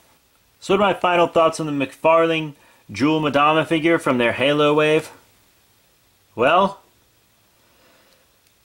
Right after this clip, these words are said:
he's pretty cool. Uh, don't like as much as my Zealot. Like him more than my Miner. He's, he's really nice. Uh, I wish his paint popped more.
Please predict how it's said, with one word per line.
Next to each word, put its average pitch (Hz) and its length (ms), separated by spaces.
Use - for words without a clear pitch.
he's 175 200
pretty 240 260
cool. 165 560
Uh, 139 340
don't 247 160
like 233 180
as 202 100
much 202 120
as 156 80
my 185 120
Zealot. 165 480
Like 190 240
him 190 80
more 185 180
than 170 100
my 165 140
Miner. 143 440
He's, 160 380
he's 156 260
really 208 320
nice. 117 420
Uh, 120 400
I - 520
wish 180 300
his 156 160
paint 139 340
popped 120 340
more. 131 380